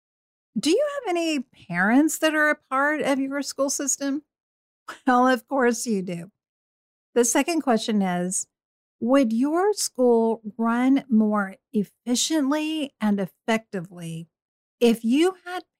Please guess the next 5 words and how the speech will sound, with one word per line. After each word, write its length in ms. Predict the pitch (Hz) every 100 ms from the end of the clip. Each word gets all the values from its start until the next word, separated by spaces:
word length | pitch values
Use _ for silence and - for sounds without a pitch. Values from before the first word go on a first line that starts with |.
| -
parents 680 | 202 170 170 175 160 - - _ _
who 120 | 262 240
were 240 | 214 202
more 640 | 202 208 240 262 294 302 -
invested 960 | 233 214 185 208 220 - - 180 170